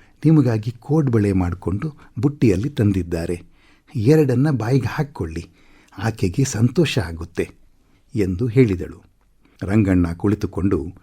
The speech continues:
ಒಂದು ಕೋಡುಬಳೆಯನ್ನು ಮೂಸಿ ನೋಡಿ ಸ್ವಲ್ಪ ಮುರಿಯಲು ಪ್ರಯತ್ನ ಪಟ್ಟನು. ಸೀತಮ್ಮ, "ಸ್ವಲ್ಪವೂ ಎಣ್ಣೆ ಸೋಕಿಸಿಲ್ಲ, ಅಪ್ಪಟ ತುಪ್ಪದಲ್ಲೇ ಕರೆದಿದ್ದೇನೆ,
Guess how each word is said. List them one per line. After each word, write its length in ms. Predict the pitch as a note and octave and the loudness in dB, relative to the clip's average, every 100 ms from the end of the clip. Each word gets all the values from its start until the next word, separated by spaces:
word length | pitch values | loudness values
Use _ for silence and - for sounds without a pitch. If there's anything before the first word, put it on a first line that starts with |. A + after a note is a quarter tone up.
| _ A2+ | _ 0
ಒಂದು 300 | A2 G2 F#2 | 0 0 0
ಕೋಡುಬಳೆಯನ್ನು 800 | C#3 C#3+ A#2 F2+ F#2 F2+ E2+ | 4 6 6 2 0 0 -2
ಮೂಸಿ 420 | E2+ F#2+ B2+ - F2 | -2 2 2 2 -4
ನೋಡಿ 480 | E2+ A#2 G2 F2 - - | 0 0 -2 -10 -16 -18
ಸ್ವಲ್ಪ 500 | - C3+ C#3 C3 G#2 | -2 2 2 2 -2
ಮುರಿಯಲು 580 | F2+ F#2+ B2+ A2+ G2+ | -2 4 4 6 2
ಪ್ರಯತ್ನ 460 | A2+ F2+ F2 - C3 | 0 0 0 0 -4
ಪಟ್ಟನು. 580 | B2 B2 - - - _ _ _ _ | -2 -4 -4 -10 -12 _ _ _ _
ಸೀತಮ್ಮ, 640 | - - A#2 A#2 F#2 F2 F#2 - - - - - - | -16 0 0 2 -2 0 -2 -4 -16 -20 -20 -20 -18
"ಸ್ವಲ್ಪವೂ 720 | - - F#2 A2+ C#3 E3 D#3+ D#3+ | -12 -8 0 2 2 2 4 4
ಎಣ್ಣೆ 320 | C3 C3+ D3 | 4 4 2
ಸೋಕಿಸಿಲ್ಲ, 640 | - C3 B2+ - C#3+ A#2 D#2+ - - _ _ A2+ - - | 0 -2 -2 -2 0 0 -6 -16 -20 _ _ -6 -6 -16
ಅಪ್ಪಟ 480 | - - _ E3+ - | -14 -14 _ 0 0
ತುಪ್ಪದಲ್ಲೇ 720 | D3+ A#2 G#2+ D3 C#3+ C#3+ D3+ | -4 -6 -4 0 2 2 0
ಕರೆದಿದ್ದೇನೆ, 840 | D3 A#2+ A2 A#2+ A2+ G2+ F2 E2 | -2 -6 -4 -6 -6 -6 -6 -10